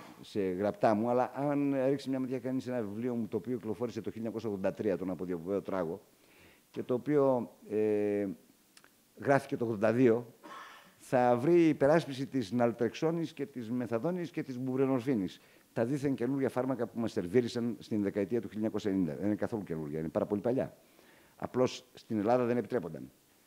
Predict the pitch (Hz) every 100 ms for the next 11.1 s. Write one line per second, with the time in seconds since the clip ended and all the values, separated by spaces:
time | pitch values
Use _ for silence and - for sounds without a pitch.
0 | _ _ _ _ _ _ - 110 113 110
1 | 117 110 110 156 151 147 151 131 120 147
2 | 147 143 147 139 127 117 113 135 143 139
3 | 135 - - _ _ 101 107 107 143 131
4 | 127 107 127 120 110 107 113 110 98 90
5 | 120 135 107 113 123 120 113 110 107 127
6 | 117 104 113 123 110 135 127 107 113 143
7 | 135 117 120 120 120 135 127 113 113 113
8 | 123 113 117 90 110 - _ - - -
9 | 95 113 123 113 104 113 113 98 117 110
10 | 113 107 101 101 95 104 110 107 98 101
11 | 92